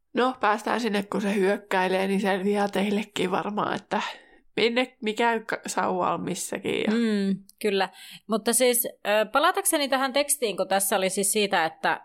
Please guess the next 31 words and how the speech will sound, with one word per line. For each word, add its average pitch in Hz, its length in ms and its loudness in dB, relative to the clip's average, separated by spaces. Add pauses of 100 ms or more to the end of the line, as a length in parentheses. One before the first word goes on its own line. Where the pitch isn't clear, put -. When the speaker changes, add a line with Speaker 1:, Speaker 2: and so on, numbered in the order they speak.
(100)
Speaker 2:
että, 170 680 0 (600)
että - 280 -4 (1000)
Narcissa 190 440 0
toteaa 175 420 0
siis 165 200 -10
tosiaan, 175 400 -2
että, 185 260 -4 (920)
ö, 214 400 4
jos 214 200 2
se 233 80 -2
kutsuu 220 380 0
Voldemortin 233 500 2
turhaan, 254 420 4
niin 196 160 0
sitten 185 260 -4
heille 185 200 2
käy 175 220 0
huonosti, 240 400 2
kuten 185 240 2
Raulille 170 420 2
ja 151 120 2
Dolohoville. 208 600 2
Sitten - 160 -4
mä 196 60 4
olin 185 120 2
ihan 180 140 0
silleen, 170 240 0
no 170 60 0
mitä 196 260 2
niille 156 200 -2
kävi? 214 600 0